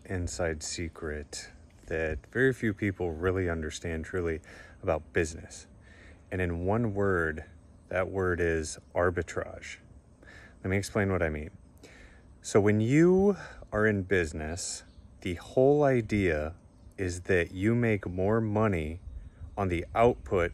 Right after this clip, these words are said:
of your inputs. So for example, you hire people for your company. You pay them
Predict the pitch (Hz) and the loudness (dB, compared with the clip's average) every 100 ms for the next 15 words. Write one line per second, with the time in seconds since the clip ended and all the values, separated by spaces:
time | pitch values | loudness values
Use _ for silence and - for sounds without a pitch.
0 | - 98 85 85 90 85 - - - - | -4 -6 -2 -2 -2 -4 -6 -10 -14 -16
1 | - - - 92 101 87 87 80 78 80 | -18 -10 -2 0 2 0 0 -2 -2 -10
2 | - - - - - - - - - - | -12 -20 -20 -20 -20 -20 -20 -20 -18 2
3 | 113 127 113 104 98 98 92 95 104 123 | 4 6 8 8 6 0 -2 -2 0 0
4 | - 156 - 82 - - - - - - | 2 0 0 -6 -12 -16 -18 -18 -16 -16
5 | - - 101 - 98 95 90 90 92 87 | -14 -2 -2 2 4 4 4 4 4 2